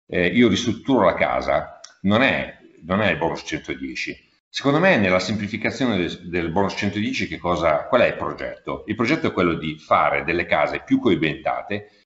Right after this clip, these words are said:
e che, eh, diciamo, le fonti di energia che vengono utilizzate siano comunque rinnovabili e che comunque inquinare di meno.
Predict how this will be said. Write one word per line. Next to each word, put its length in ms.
e 140
che, 460
eh, 120
diciamo, 400
le 160
fonti 680
di 80
energia 360
che 120
vengono 260
utilizzate 440
siano 320
comunque 280
rinnovabili 800
e 80
che 80
comunque 320
inquinare 480
di 100
meno. 380